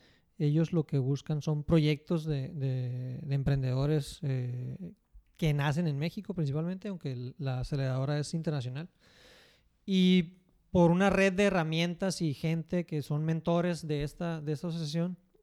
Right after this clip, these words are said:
que es asociación civil sin fines de, de lucro, buscan que el emprendedor tome mejores decisiones. Entonces,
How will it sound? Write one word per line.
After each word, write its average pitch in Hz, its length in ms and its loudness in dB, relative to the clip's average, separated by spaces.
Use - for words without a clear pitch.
que - 120 -4
es 135 80 0
asociación 156 380 2
civil 165 340 -2
sin 160 160 -6
fines 156 220 -4
de, 139 200 -6
de 131 120 -6
lucro, 151 340 -6
buscan 180 760 2
que 175 100 -2
el 160 80 0
emprendedor 143 400 -2
tome 165 240 -4
mejores 151 320 -4
decisiones. 151 540 -8
Entonces, 156 520 -2